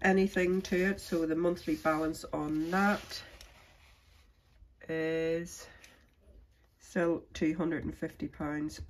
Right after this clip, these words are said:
ninety-eight. Fifty pound came off the H M R C, which is fifty pound came off it, which means it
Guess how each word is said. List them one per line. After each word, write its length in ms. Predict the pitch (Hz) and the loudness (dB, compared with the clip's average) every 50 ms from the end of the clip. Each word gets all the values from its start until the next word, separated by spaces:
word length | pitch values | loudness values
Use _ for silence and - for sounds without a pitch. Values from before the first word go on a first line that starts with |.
| - - - - - | -16 -20 -16 -10 -8
ninety-eight. 920 | 151 151 - - 151 - - - - - 196 220 214 - - - - - - - - - - - - - - - - - - - - - - - - | -8 -8 -6 -6 -8 -8 -8 -8 -4 0 0 0 0 -2 -4 -12 -16 -14 -16 -16 -16 -16 -20 -20 -20 -20 -20 -20 -20 -20 -20 -20 -20 -20 -20 -20 -20
Fifty 340 | - - - 240 247 - 220 | 0 6 6 6 6 6 0
pound 380 | 202 - 202 180 175 175 180 - | 0 2 2 4 4 2 2 0
came 200 | - 185 170 156 | 0 0 0 2
off 240 | 160 160 165 - - - - - | 2 0 0 -2 -4 -16 -20 -10
the 300 | - 147 165 156 - - | -2 0 0 2 2 2
H 180 | 165 160 - - | 0 0 0 0
M 200 | 160 147 139 147 | -2 -2 -2 -2
R 220 | 147 147 147 147 | -4 -4 -4 -6
C, 800 | 139 - - - - - - 196 196 202 202 202 202 196 202 202 - - - _ _ - - _ - _ _ _ _ _ _ _ _ _ _ _ _ - - _ _ _ _ _ - - 277 | -6 -8 -10 -10 -8 -4 0 2 4 4 4 4 4 4 2 0 -2 -6 -20 _ _ -20 -20 _ -20 _ _ _ _ _ _ _ _ _ _ _ _ -20 -20 _ _ _ _ _ -20 -12 -8
which 220 | 214 160 - - - | -6 -6 -6 -6 -8
is 80 | - | -12
fifty 320 | - - 151 147 - - - | -8 -8 -8 -8 -8 -10 -12
pound 380 | - - 156 151 151 151 151 | -10 -8 -6 -6 -6 -6 -8
came 180 | - - 147 - - | -8 -10 -10 -8 -4
off 320 | - 196 196 202 196 - - | -2 0 0 0 -2 -2 0
it, 400 | 190 190 - - - - - - - - - - _ _ _ _ _ _ _ _ _ - _ _ - | 0 0 0 -4 -10 -16 -16 -16 -16 -18 -20 -20 _ _ _ _ _ _ _ _ _ -20 _ _ -8
which 200 | 156 151 - 185 | -8 -6 -2 0
means 300 | 170 156 147 151 - - | 0 0 0 0 -2 -6
it 120 | - - | -12 -12